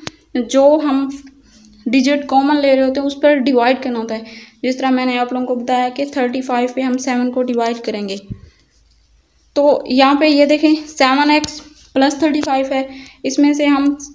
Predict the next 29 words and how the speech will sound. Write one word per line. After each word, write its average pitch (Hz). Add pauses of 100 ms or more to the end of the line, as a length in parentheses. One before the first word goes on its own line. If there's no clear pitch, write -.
(220)
सेवन 285
कॉमन 269
ले 254
चुके 254
हैं, 240 (400)
तो 269
remaining 269
यहाँ 262
पे 277
एक्स 262
बच 247
गया, 240
minus, 277 (880)
क्योंकि 294
हम 311
माइनस 285
भी 311
कॉमन 285
ले 285
चुके 277
हैं, 277
तो 285
यहाँ 269
पे 285
अगर 277 (600)
प्लस 277
लिख 294
देते 285
तो 294